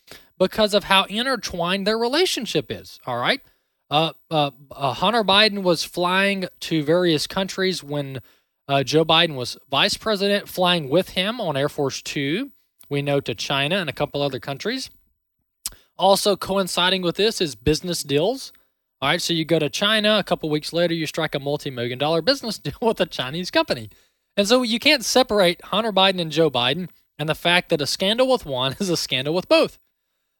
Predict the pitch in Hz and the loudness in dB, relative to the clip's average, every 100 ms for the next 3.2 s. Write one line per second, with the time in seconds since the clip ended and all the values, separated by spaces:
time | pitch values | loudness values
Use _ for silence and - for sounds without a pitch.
0 | - 139 143 156 196 - - 190 - 165 | -4 -2 -2 -2 -2 -2 2 2 2 0
1 | 160 - 147 - 147 - - 180 147 127 | 0 -4 -6 -6 -10 -8 -4 -2 -2 -6
2 | 139 127 131 170 175 143 151 127 - 143 | -6 -4 -4 0 0 0 -2 -4 -2 0
3 | 117 | -2